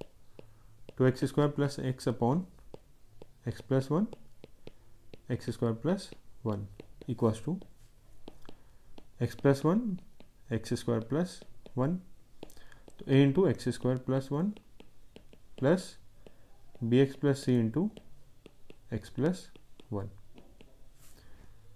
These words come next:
ये आ गया, ये टर्म्स कैंसिल हो गए, तो टू एक्स square plus x equals to a into x square plus वन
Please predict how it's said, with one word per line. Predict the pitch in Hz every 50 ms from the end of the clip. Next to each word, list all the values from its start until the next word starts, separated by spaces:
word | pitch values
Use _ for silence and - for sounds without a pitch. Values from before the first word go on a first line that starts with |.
| - - - - 127
ये | 131
आ | 135
गया, | 135 135 175 226 - - - - - - - - - - - - - -
ये | 117 117 113
टर्म्स | 107 117 120 127 131 - - - - - -
कैंसिल | - 113 110 - 135 131
हो | 135
गए, | 131 147 175 226 - - - - - - - - - - - - - - - - - - - - - - - - - - - - - - - - - - - - -
तो | - - 120
टू | 110 - 131 139
एक्स | 143 139 - - 139
square | - - 156 165 180 180 - -
plus | 127 131 147 160 - - - - - - - - - - 123
x | 139 151 - - 123
equals | 120 - 113 110 110 -
to | - - 165 202 - - - - - - - - - - - - - - - - - - - - - - - -
a | 123 127 131
into | 131 131 156 170 139
x | 117 - - 131
square | - - 127 127 120
plus | - 131 135 135 - -
वन | 143 175